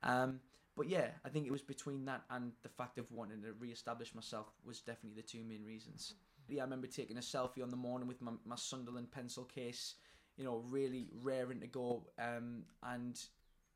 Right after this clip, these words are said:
I remember just walking in there, sort of seeing all the teachers, all the teachers giving me hugs and going, "Oh, it's so nice to have you back." And then sort of sitting down on a chair in front of the class and in front of the kids and thinking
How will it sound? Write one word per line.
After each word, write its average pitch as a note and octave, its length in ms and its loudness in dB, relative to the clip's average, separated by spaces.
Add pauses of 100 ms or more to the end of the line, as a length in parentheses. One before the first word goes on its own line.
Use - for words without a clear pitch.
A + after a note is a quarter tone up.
(320)
I B2+ 60 -2
remember C3 240 0
just B2+ 240 -4
walking C3 320 4
in C3+ 200 2
there, G#2+ 260 0 (680)
sort A2+ 260 0
of A#2+ 160 0
seeing B2+ 280 0
all B2 100 0
the A#2+ 80 -4
teachers, B2 480 -4
all A#2 140 2
the A#2 80 -4
teachers B2 340 -4
giving A#2+ 220 -2
me A#2 120 -4
hugs B2 360 0
and A#2 100 -4
going, A2 180 -2
"Oh, G2+ 100 0
it's G#2+ 100 -4
so C3+ 160 0
nice B2 200 0
to - 80 -8
have A#2+ 120 -8
you A#2+ 100 -4
back." A#2+ 360 0 (520)
And B2 120 2
then B2+ 180 10
sort B2 220 6
of - 80 2
sitting C3 440 6
down B2 500 2
on A#2+ 120 2
a A2+ 60 4
chair A#2 520 2 (1400)
in B2+ 100 -2
front C3 240 -4
of A#2 80 -6
the A#2+ 80 -6
class B2 400 0
and A#2+ 80 -2
in A2+ 60 -6
front - 200 -8
of - 60 -14
the - 60 -16
kids B2 320 -6
and A#2 140 -6
thinking A2 420 -4